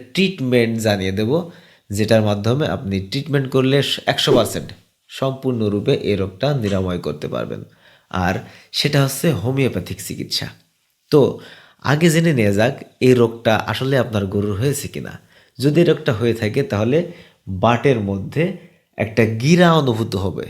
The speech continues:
একটু মাংসপিণ্ডলি জমা হয়ে আছে এরকমটা মনে হবে,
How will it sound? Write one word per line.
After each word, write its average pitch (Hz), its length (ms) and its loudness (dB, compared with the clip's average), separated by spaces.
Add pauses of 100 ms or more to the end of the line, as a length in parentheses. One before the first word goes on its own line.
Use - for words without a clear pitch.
(260)
একটু 107 280 -6
মাংসপিণ্ডলি 123 1160 0 (420)
জমা 139 300 4
হয়ে 135 220 4
আছে 127 240 0
এরকমটা 110 400 -2
মনে 92 240 -4
হবে, 92 360 -4